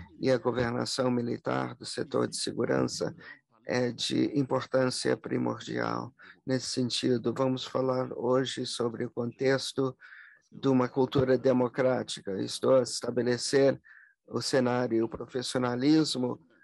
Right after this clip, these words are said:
nos regimes autocráticos podem estar presentes num sistema comunista, por exemplo, mas agora vamos falar sobre um contexto democrático. É o nosso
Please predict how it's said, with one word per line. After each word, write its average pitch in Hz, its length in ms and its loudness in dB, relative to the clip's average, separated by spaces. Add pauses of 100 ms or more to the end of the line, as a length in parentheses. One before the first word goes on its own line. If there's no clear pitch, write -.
(160)
nos 131 480 2
regimes 131 640 -2
autocráticos 127 1040 0
podem 120 400 0
estar 120 440 -2
presentes 151 800 0
num 131 220 0
sistema 120 720 0 (400)
comunista, 139 540 0
por 117 160 -6
exemplo, 117 500 -2
mas 123 220 -2
agora 131 300 2
vamos 131 340 -2
falar 123 440 0
sobre 120 680 0
um 113 160 -8
contexto 120 680 0
democrático. 110 1080 -2 (400)
É 123 140 2
o 120 160 2
nosso 120 560 0